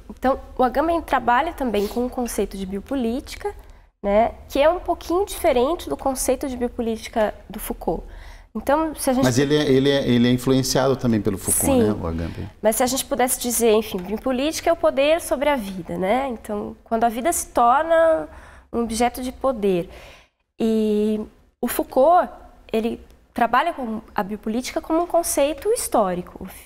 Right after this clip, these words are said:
Speaker 1: enfim, que teria se constituído a partir da modernidade, a partir, é, do momento em que o Estado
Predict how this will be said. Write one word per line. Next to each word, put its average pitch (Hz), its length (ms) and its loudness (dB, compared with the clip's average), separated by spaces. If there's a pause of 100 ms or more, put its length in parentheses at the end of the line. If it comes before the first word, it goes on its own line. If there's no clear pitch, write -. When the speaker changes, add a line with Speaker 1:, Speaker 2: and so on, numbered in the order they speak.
(100)
Speaker 1:
enfim, 220 240 -2
que - 180 -8
teria 220 280 0
se - 140 -6
constituído 247 880 -4 (300)
a 220 80 0
partir 220 260 0
da 247 80 2
modernidade, 262 760 2
a 247 40 -2
partir, 233 560 -2 (580)
é, 220 120 4
do 220 80 -2
momento 247 380 2
em 262 60 -4
que 254 120 -8
o 285 40 -4
Estado 269 600 0